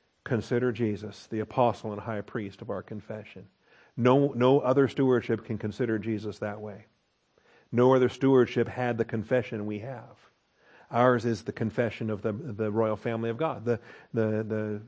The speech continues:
church age, the body of Christ, the body and bride of the Lamb. There's never been a stewardship like us, and there never will be again. <laughs> You know, the, the first person that gets saved after the rapture, guess what?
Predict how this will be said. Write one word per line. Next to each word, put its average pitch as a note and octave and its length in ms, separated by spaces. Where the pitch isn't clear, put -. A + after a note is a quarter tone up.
church A#2 260
age, C#3 380
the A2+ 80
body A2 300
of G#2+ 80
Christ, B2 440
the A#2 60
body A#2+ 320
and B2 140
bride A#2 320
of A#2 80
the A#2 60
Lamb. C3+ 360
There's G#2+ 180
never B2 300
been B2 320
a A2 100
stewardship A2+ 680
like G#2+ 240
us, - 440
and B2+ 100
there B2+ 80
never B2+ 180
will B2+ 120
be B2+ 100
again. B2+ 320
<laughs> D3 200
You D3+ 160
know, E3+ 240
the, C#3+ 260
the C3+ 120
first G3+ 340
person G3+ 320
that F3+ 100
gets F3+ 260
saved F#3+ 360
after F3+ 280
the F3+ 80
rapture, F#3+ 380
guess F#3 240
what? G#3+ 240